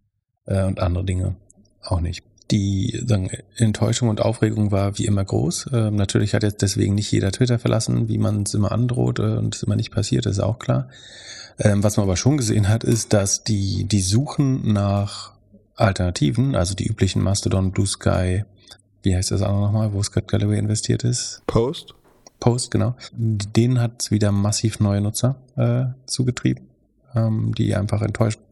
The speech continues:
Speaker 1: vielleicht Leute, die jetzt wirklich die Schnauze voll hatten oder die einfach nur eine Alternative testen wollten. Ich hab so viel, ähm, Blue Sky an, ein-, also, äh, man findet, wenn man nach Blue Sky Invite Codes sucht, noch einen alten Tweet von mir und, äh,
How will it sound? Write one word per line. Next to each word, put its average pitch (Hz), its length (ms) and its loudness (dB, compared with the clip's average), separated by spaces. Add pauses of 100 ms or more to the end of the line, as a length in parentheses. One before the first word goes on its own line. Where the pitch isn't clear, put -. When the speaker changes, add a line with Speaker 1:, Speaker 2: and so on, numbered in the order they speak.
Speaker 1:
vielleicht 101 300 0
Leute, 104 200 2
die 101 120 2
jetzt 101 220 0
wirklich 101 240 0
die 107 140 -2
Schnauze 104 340 -2
voll 113 180 2
hatten 110 220 -2
oder 104 260 0 (460)
die 127 80 4
einfach 101 240 2
nur 104 80 2
eine 101 120 2
Alternative 101 640 0 (520)
testen 113 340 2
wollten. 110 300 2
Ich 104 120 2
hab 107 160 2
so 107 180 2
viel, 107 600 2 (460)
ähm, 98 260 4
Blue 113 200 2
Sky 127 380 2
an, 120 280 0 (480)
ein-, - 340 0
also, 95 300 2 (280)
äh, 101 480 -6
man 113 280 2
findet, 139 360 2
wenn 107 100 4
man 107 100 4
nach 104 80 2
Blue 117 200 0
Sky 110 240 2
Invite 101 340 0
Codes 101 300 0
sucht, 123 280 -2
noch 104 100 2
einen 107 80 2
alten 107 300 -2
Tweet 131 180 0
von 120 220 0
mir 120 200 0
und, 107 220 0
äh, 104 320 0